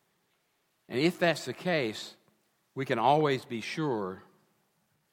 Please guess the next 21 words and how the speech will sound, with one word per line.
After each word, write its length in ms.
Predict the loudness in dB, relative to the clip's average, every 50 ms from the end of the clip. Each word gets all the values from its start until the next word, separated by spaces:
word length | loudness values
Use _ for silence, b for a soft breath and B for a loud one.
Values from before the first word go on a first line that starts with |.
| _ _ _ _ _ _ _ _ _ _ _ _ _ _ _ _ _ _ _ _ _ _ _ _ -6
that 140 | -4 -4 0
God's 420 | 4 6 6 8 6 6 2 -4
kingdom 520 | -8 -4 -2 0 2 2 2 0 0 -2 -6
plans 520 | -6 -4 -2 -2 -2 -2 -4 -6 -8 -8
are 160 | -8 -8 -6
gonna 280 | -6 -4 -6 -6 -6 -6 -8 -12 -14 -18 _ _
come 320 | -10 -6 -4 -4 -4 -4
to 140 | -6 -8 -12
fruition. 580 | -10 -10 -8 -8 -6 -8 -8 -10 -12 -14 -16 -20 -20 _ _ _ _ _ _ _ _ _ _ _ _ _ _ _ _ _ _ _ _ _ _ _ _ _ _ _ _ _ _ _ _ _ _ _ _ _ _ _
And 120 | -2 -2
it 80 | -2 -2
may 340 | 0 0 2 2 2 0 0
mean 400 | -2 -4 -4 -4 -4 -6 -6 -6
that 140 | -6 -6
we're 180 | -4 -4 -4 -4
praying 380 | -4 -4 -4 -2 -2 -2 -4 -6
for 120 | -8 -12
something 520 | -8 -6 -6 -6 -6 -6 -6 -6 -6 -8 -10 b b b b b b b _
in 120 | -6 -4 -4
a 60 | -4
way 540 | -4 -2 0 0 0 0 0 -2 -4 -6